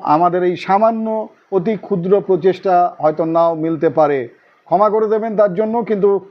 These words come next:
আমরা সোজা কথা সোজাভাবে বলতেই ভালোবাসি, কারণ আমাদের উপরে কোনো কারো প্রেশার নেই। আমরা মুক্ত একটি স্বাধীন পোর্টাল এবং সেখানে দাঁড়িয়ে মানুষের স্বাধীন মতামতকেই আমরা সব থেকে বেশি গুরুত্ব দিয়েছি।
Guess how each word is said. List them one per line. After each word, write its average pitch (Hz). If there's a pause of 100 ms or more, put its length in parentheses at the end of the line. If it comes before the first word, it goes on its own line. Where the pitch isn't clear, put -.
(120)
আমরা 190
সোজা 185
কথা 180 (360)
সোজাভাবে 180
বলতেই 165
ভালোবাসি, 160 (400)
কারণ 170 (320)
আমাদের 202
উপরে 202 (300)
কোনো 185 (400)
কারো 170
প্রেশার 185
নেই। 202 (480)
আমরা 180
মুক্ত 180 (360)
একটি 165
স্বাধীন 180 (840)
পোর্টাল 208
এবং 196
সেখানে 214
দাঁড়িয়ে 202
মানুষের 202
স্বাধীন 202
মতামতকেই 196
আমরা 175
সব 208 (140)
থেকে 202
বেশি 180
গুরুত্ব 156
দিয়েছি। 110